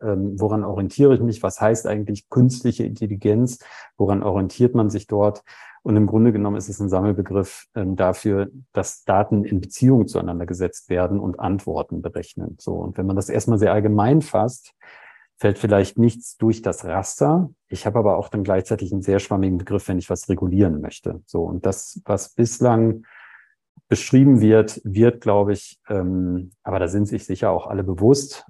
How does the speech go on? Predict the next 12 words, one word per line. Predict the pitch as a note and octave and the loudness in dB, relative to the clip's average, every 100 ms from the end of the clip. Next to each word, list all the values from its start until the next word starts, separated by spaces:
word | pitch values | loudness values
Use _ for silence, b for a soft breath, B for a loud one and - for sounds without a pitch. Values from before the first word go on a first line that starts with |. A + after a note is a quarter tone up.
| - | -4
ähm, | A2 G2 G2 G2+ G2+ | -2 0 -2 -4 -6
wird | G#2+ A2 A2+ | -2 -2 0
noch | G2+ F#2+ - _ _ | -4 -4 -10 _ _
Ausdeutung | G2 A2+ - F2 D2+ - E2 | 0 0 0 -4 -6 -8 -12
brauchen. | - D#2 C#2+ - D#2+ _ | -8 -8 -6 -10 -14 _
Also | - F2+ F#2 F#2 G2 _ | -10 -8 -6 -6 -8 _
beispielsweise, | - F2+ A2 - F#2 F#2+ G2+ G2+ B B B B - | -8 -4 -4 -2 -2 0 0 -2 B B B B 0
ähm, | G2 F#2+ F#2+ | 2 4 4
sollen | G2+ F2+ F#2 | 4 2 2
Daten | F#2 F#2 A2 G#2+ G2+ G#2 - _ _ _ _ | 2 2 2 0 -2 -4 -8 _ _ _ _
hinreichend, | A2+ B2 A#2 G2 G2 G#2 G2+ - - _ _ _ | 2 2 4 0 0 -4 -6 -8 -20 _ _ _
äh, | G2 F#2+ F#2+ F#2 | -2 2 2 0